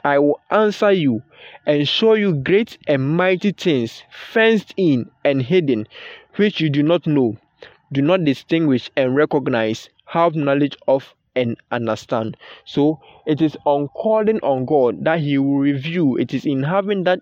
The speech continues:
intimacy, that ha-, having that priceless intimacy with him, that we get to know, or God reveal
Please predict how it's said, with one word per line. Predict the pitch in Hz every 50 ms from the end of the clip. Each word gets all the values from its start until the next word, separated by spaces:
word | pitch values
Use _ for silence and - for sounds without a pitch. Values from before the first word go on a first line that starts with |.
| - _
intimacy, | - 190 185 180 - - - 156 139 135 127 - - 131
that | 127 160 175 175
ha-, | 175 175 - - - - -
having | - 170 180 196 185
that | 165 165 160 - -
priceless | - 147 143 165 160 - - 175 170 165 165 - - - _
intimacy | - 175 180 180 - - - 170 151 143 139 - - 143
with | 127 123 110 -
him, | - 143 127 113 104 - _ _ _ _ _ _ _ _ _ _ _ _ _ _ - - - - - - _ 131
that | 123 147 156 160 - -
we | 135 127
get | 123 127 143 170 175 -
to | - -
know, | 135 135 143 139 127 117 - -
or | 127 123 123 127
God | 131 156 156 160 156 143 - _ - - - - - - _ _ _ _ - - _ _ _ _ -
reveal | - 131 127 123 120 139 170 180 175 170 170 165